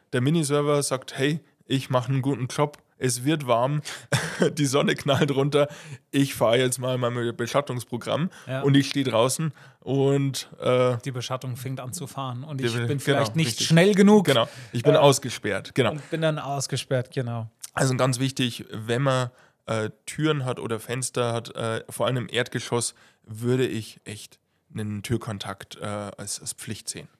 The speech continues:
Speaker 1: Ja.
Speaker 2: Ja. Nächste Funktion, ähm, ich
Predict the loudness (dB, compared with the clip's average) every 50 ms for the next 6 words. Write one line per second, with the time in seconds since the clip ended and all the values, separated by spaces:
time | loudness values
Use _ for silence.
0 | _ -2 0 0 0 0 -4 _ -20 -20 -20 -20 -12 0 2 4 4 4 2 -2
1 | -2 0 2 0 0 2 2 0 0 2 0 -2 -2 0 0 0 0 0 -2 -4
2 | -10 _ _ -20 -20 -20 _ _ _ _ _ _ -2 -2 0 0 -2 -6 -10